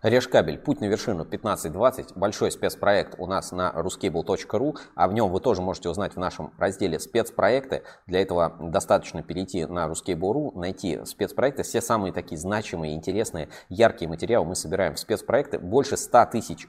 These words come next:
человек охватили материалы Режкабеля в проекте «Путь на вершину пятнадцать двадцать».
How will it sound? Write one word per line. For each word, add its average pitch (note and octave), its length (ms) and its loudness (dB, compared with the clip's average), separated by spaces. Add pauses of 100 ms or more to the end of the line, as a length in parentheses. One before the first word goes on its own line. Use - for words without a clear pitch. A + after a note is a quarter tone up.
человек F#2+ 440 2
охватили F2+ 380 -2
материалы F#2 500 2
Режкабеля G2+ 600 2
в - 60 -14
проекте - 340 0
«Путь - 240 -6
на F#2 60 -6
вершину E2+ 340 -4
пятнадцать - 400 -6
двадцать». B2+ 280 0